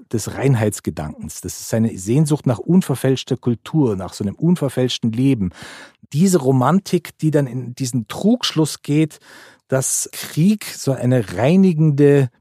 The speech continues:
pure Kraft haben könnte. Und das ist ja auch sowas,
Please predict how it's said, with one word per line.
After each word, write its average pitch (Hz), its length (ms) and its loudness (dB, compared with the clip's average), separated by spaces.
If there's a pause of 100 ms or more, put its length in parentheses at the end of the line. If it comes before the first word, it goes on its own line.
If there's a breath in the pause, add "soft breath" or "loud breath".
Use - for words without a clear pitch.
(240)
pure 165 480 0
Kraft - 540 -8
haben 82 300 -8
könnte. 78 440 -8
Und 110 160 -2
das - 140 -2
ist 156 180 -2
ja 147 120 0
auch 135 120 0
sowas, 135 460 0